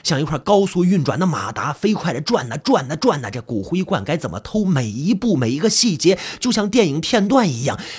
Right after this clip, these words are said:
在他脑子里清晰地播放。他自己都没有注意到，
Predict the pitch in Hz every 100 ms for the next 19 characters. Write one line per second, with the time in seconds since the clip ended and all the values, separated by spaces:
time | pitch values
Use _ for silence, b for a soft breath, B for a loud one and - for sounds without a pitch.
0 | B - 151 170 98 143 180 110 - -
1 | 247 - 233 254 - 190 - 208 - _
2 | _ _ _ _ - 226 277 180 135 143
3 | 143 123 170 92 165 78